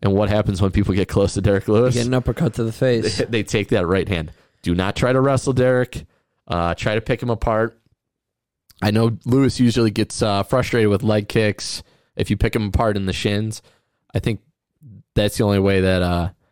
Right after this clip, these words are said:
Speaker 1: Tuivasa has a route to victory. I'm still taking Black Beast, though.
Speaker 2: Yeah, eh, you know, I, Black Beast here, minus one ninety. Uh, th-, some people say, like, "Hey,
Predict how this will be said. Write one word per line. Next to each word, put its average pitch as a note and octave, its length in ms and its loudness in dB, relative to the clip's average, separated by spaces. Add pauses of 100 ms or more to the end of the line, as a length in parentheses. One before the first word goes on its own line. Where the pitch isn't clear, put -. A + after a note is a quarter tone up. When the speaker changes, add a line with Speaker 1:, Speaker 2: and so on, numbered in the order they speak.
(680)
Speaker 1:
Tuivasa F#2+ 540 0
has F2+ 520 -2 (180)
a F#2 100 0
route F2+ 360 -4
to F#2+ 120 -2
victory. A#2+ 500 0 (520)
I'm G2+ 100 -4
still - 260 -2
taking E2 300 -4
Black D#2 280 -4
Beast, E2+ 300 -6
though. E2+ 220 -4 (260)
Speaker 2:
Yeah, E3+ 300 0
eh, C3 240 -6
you G3+ 160 2
know, F3+ 320 0
I, - 320 -6 (100)
Black B3 240 0
Beast D3+ 340 2
here, B2+ 220 2
minus C3+ 320 -2
one B2 160 0
ninety. A2 580 2
Uh, - 160 -2
th-, - 240 -4 (120)
some F3+ 200 -2
people C#3 300 2
say, A#2+ 260 0
like, A2+ 220 2
"Hey, A2+ 540 2